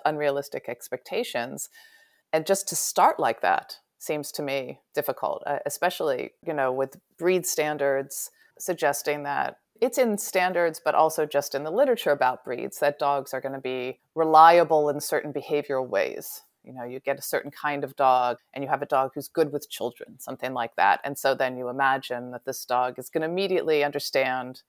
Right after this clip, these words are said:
the nature of erratic, bizarre, very touchy children and not have any reaction <laughs> except for pleasure to it. And that's unrealistic. So it does a disservice to characterize breeds as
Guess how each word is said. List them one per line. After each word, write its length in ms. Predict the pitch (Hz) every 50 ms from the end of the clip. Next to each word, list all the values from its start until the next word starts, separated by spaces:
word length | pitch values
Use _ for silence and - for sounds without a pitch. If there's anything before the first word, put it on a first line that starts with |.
| _ _ _
the 80 | - 147
nature 480 | 147 143 139 139 - - - 143 131
of 200 | 120 131 135 139 - - - - _ _ _
erratic, 760 | - 156 151 147 147 151 143 143 143 139 131 139 - - - - - _ _ _
bizarre, 680 | 180 170 - 165 156 160 156 151 151 147 170 165 - _ _ _ _ _
very 320 | - 165 175 175 175 170 160
touchy 460 | - - - - - - - 185 180
children 600 | 180 - - 208 202 208 202 - 151 143 151 160 - - - - - - _
and 180 | - 180 175 165
not 220 | 170 175 165 165
have 200 | - 170 160 160 -
any 440 | - 160 170 165 165 160 160 160 156 - - _ _ _
reaction 520 | - 175 180 196 277 302 - - - 214 -
<laughs> 40 | 170
except 280 | - - - 156 - -
for 280 | 156 143 156 160 160 - _
pleasure 420 | - - - 208 320 - - 185 160
to 200 | - - 143 139
it. 140 | 131 123 -
And 200 | 170 185 180 - - _
that's 300 | - - 160 160 - - -
unrealistic. 840 | 170 175 175 170 165 160 151 156 - - 117 73 71 - _ - _
So 300 | - - - 185 165 156 - - _ _ _
it 160 | - - 160 -
does 180 | 180 175 170
a 60 | 175
disservice 680 | 165 151 156 147 - - 139 139 143 156 135 - - -
to 360 | - - - 139 139 131 135 - - _ _ _ _ -
characterize 800 | - 240 233 220 208 214 - 190 170 160 143 139 135 135 135 139
breeds 800 | - _ 151 156 190 240 247 214 143 82 85 82 - - - - - - - _ _ _ _ _ -
as 200 | 156 156 143